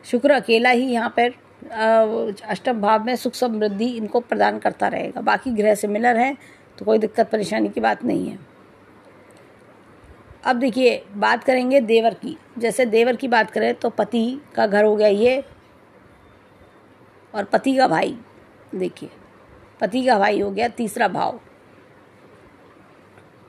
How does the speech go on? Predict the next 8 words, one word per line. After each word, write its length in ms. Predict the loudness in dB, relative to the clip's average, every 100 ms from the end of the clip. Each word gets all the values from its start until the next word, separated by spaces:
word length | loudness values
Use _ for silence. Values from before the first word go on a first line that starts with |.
| -20 -20 -20 -20 -20 -20 -20 -20 _ -20 -20 -20 -20 -20 _ -20 -20 _ _ -20 -20 _ _ _ -20 -20 _ -18
देखिए 300 | -16 -12 -10
यहाँ 240 | -4 -4 -4
से 160 | -6 -8
पति 280 | -6 -4 -6 -8 -18 -20 -20 -20 -20 -20 -20 -20 -20 -20 -20 -20 -12
की 100 | -8
कुंडली, 380 | -2 0 0 -6 -12 -20 -20 -20 -2
पति 260 | 0 2 0
के 480 | 4 6 6 2